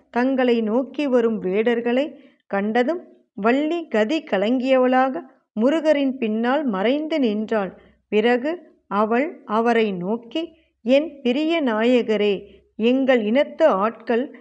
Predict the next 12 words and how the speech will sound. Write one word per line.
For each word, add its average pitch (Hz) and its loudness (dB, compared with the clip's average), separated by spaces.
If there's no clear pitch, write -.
சகல 285 2
விதமான 262 0
ஆயுதங்களோடும் 262 0
இங்கே 269 2
நம்மை 233 0
எதிர்நோக்கி 277 0
வந்து 262 0
கொண்டிருக்கிறார்கள். 220 -2
என்னை 247 2
அவர்களிடம் 262 0
சிக்க - -2
வைக்காமல் 247 0